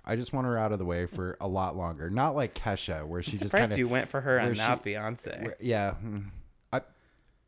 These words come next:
Speaker 1: I'll just say it. I like Beyonce better than Taylor Swift.
Speaker 2: Taylor Swift gets pregnant. That's what does it.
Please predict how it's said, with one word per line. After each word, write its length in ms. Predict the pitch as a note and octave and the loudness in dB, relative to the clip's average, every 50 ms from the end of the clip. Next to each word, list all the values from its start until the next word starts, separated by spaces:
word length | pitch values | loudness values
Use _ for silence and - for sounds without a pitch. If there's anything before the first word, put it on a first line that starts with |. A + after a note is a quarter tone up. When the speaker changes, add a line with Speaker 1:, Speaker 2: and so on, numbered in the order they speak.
| _ _ _ _ _ _ _ | _ _ _ _ _ _ _
Speaker 1:
I'll 120 | - A#2+ | 0 0
just 120 | B2+ B2+ - | 0 0 0
say 140 | - B2+ C#3+ | 0 2 2
it. 80 | A2+ | 2
I 60 | F2+ | 2
like 200 | F2 F2+ F#2 F2+ - | 0 0 -2 -4 -4
Beyonce 400 | F2+ F2+ F#2 F#2 - F#2 E2+ D2+ | -6 -4 -4 -4 -4 -4 -4 -4
better 220 | E2+ E2+ E2+ F2 | -2 -2 -2 -2
than 140 | E2 F2 E2+ | -4 -4 -4
Taylor 260 | - F2+ F2 F2+ E2+ | -4 -4 -4 -4 -4
Swift. 240 | D#2+ - F#2 G2+ G2+ | -6 -4 -4 -2 0
Speaker 2:
Taylor 180 | D#3 E3 E3 D#3 | 2 2 2 0
Swift 220 | - D#3+ D#3 - | 0 -2 -2 -2
gets 160 | - C#3 C3 - | -4 -6 -6 -6
pregnant. 500 | - - C3 A#2 A#2 A2+ G#2 G#2 A2 C3 | -4 -2 -2 -2 0 -2 -4 -6 -4 -4
That's 200 | A#2+ A2 - - | -4 -4 -4 -6
what 120 | A#2+ A2 - | -8 -8 -6
does 220 | A2 A2 A2 A2+ | -8 -10 -10 -10
it. 240 | A2 - - - - | -12 -12 -14 -14 -18